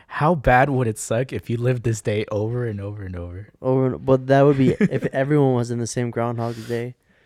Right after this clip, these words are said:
Speaker 1: No, let's say
Speaker 2: Then
Speaker 1: just you.
Speaker 2: <laughs>
Speaker 1: Let's say
Speaker 2: Okay.
Speaker 1: just you.
Speaker 2: If it was just me and just today,
Speaker 1: Mm-hmm, yeah.
Speaker 2: over and over again. <laughs> I mean, today wasn't bad. Today was all right, to be honest. You know,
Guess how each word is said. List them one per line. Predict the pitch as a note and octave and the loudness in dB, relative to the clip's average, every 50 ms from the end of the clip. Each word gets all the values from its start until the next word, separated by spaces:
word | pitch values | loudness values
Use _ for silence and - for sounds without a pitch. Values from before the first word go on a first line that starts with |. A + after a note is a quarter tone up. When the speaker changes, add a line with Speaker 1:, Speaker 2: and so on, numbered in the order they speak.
| _ _ _ _ | _ _ _ _
Speaker 1:
No, | - C3 A#2+ A2 G2+ | -4 -2 0 0 0
let's | G2+ A2+ B2 B2 C3 | 0 0 0 4 4
say | C3 | 4
Speaker 2:
Then | C3+ A2 | 4 4
Speaker 1:
just | B2 A2+ A2+ - - | 2 2 0 0 4
you. | G#2+ F#3+ F3 - F#2 - - | 6 6 6 6 2 -4 -10
Speaker 2:
<laughs> | - _ | -10 _
Speaker 1:
Let's | - A2+ A2+ | -2 0 2
say | C3+ B2 | 4 4
Speaker 2:
Okay. | G#2+ G#2 G2+ F#2 | 4 4 2 2
Speaker 1:
just | F2+ - - | 2 0 -2
you. | E2+ E2+ F#2 G2 - _ _ _ _ _ - | -4 -4 -4 -6 -10 _ _ _ _ _ -4
Speaker 2:
If | D3 C#3 | 2 4
it | |
was | C#3 C#3+ C#3 C#3 | 4 4 4 4
just | - D3 C3+ B2+ - | 2 0 0 0 0
me | B2+ B2+ C3 C3 - | 0 0 2 0 0
and | B2+ B2 A#2+ | 0 0 0
just | A#2+ B2+ A#2+ - - | 0 0 -2 -2 -2
today, | - A2+ G2+ G#2 G#2 A#2 D3 D#3 - - - _ - - - | -2 0 2 2 2 2 0 -2 -6 -12 -20 _ -20 -4 -2
Speaker 1:
Mm-hmm, | A2 G2 F#2 F#2 F#2 F#2 F#2+ - - F2+ | 0 0 2 0 0 -2 -2 -4 -6 -4
yeah. | E2+ E2+ G2 | -4 -4 -2
Speaker 2:
over | A2+ A#2+ A#2+ B2 B2+ | 0 0 0 0 0
and | B2 A#2+ | 0 2
over | A#2 A#2+ B2 B2 B2+ C3 C3+ | 0 0 -2 -2 -2 -2 -2
again. | C3 C#3 C#3+ D3+ D3+ D3+ D3+ D3+ D3 - _ - - - - - | -2 -2 -2 -2 -2 -4 -6 -8 -12 -16 _ -20 -20 -20 -20 -20
<laughs> | - _ _ _ _ _ - | -20 _ _ _ _ _ -20
I | - - - _ - _ - _ _ - - - - - _ _ _ _ _ - C#3+ | -20 -20 -20 _ -20 _ -20 _ _ -20 -20 -20 -20 -20 _ _ _ _ _ 2 6
mean, | E3 F#3 | 6 6
today | F3 - G#3 A3+ A#3 | 8 10 12 12 12
wasn't | A#3 A#3 G#3+ F#3 B2+ | 12 12 12 10 10
bad. | A#2 A#2+ B2+ B2+ A#2+ A#2 A2+ A2 A#2 A#2 A2+ - - - - - - - - - - - | 10 10 12 12 12 10 8 8 4 2 -4 -6 -12 -20 -20 -20 -20 -20 -20 -20 -16 -2
Today | - D3+ E3 | 0 2 4
was | F3 E3+ D3+ | 4 6 6
all | C#3 C3 | 6 6
right, | B2+ A#2 A2 G2+ - - - _ _ _ _ | 6 6 4 2 0 -2 -8 _ _ _ _
to | - - | -14 -8
be | G#2+ A2 A2 | -6 -4 -4
honest. | F2+ D2+ C#2+ C#2+ - - - - - - - - _ _ _ _ - - - - - - - _ _ _ _ _ _ _ | -4 -4 -6 -6 -8 -10 -10 -10 -10 -10 -12 -14 _ _ _ _ -20 -20 -20 -20 -20 -20 -20 _ _ _ _ _ _ _
You | C3 B2 | -4 0
know, | B2 A#2+ A#2 A#2 A#2 A#2 A#2+ | 2 2 2 2 2 0 -2